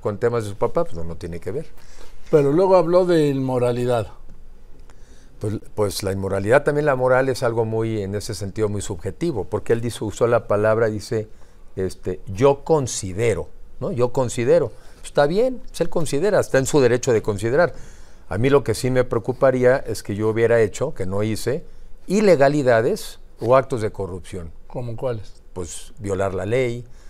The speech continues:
Speaker 1: como por ejemplo tomar dinero que no te corresponde, esas cosas, yo esas no las he hecho. Y ya lo demás es subjetivo. Por ejemplo, hay quienes cuestionaron que nosotros invirtiéramos en el extranjero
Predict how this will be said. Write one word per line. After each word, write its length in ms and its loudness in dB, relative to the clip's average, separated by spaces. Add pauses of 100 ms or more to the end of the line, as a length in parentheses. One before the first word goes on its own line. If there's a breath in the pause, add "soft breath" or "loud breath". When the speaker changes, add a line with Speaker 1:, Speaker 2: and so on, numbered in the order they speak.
(340 soft breath)
Speaker 1:
como 240 -4
por 200 -6
ejemplo 720 -4
tomar 300 -2
dinero 360 -4
que 80 -8
no 120 -4
te 140 -10
corresponde, 640 0
esas 240 0
cosas, 420 0
yo 280 4
esas 240 0
no 100 -2
las 180 -2
he 80 -6
hecho. 200 -12 (640 soft breath)
Y 80 -2
ya 160 6
lo 80 4
demás 280 2
es 100 -2
subjetivo. 560 0
Por 180 0
ejemplo, 360 0 (400 soft breath)
hay 120 0
quienes 260 0
cuestionaron 760 2
que 120 -2
nosotros 680 2
invirtiéramos 920 2
en 100 -2
el 100 0
extranjero 840 0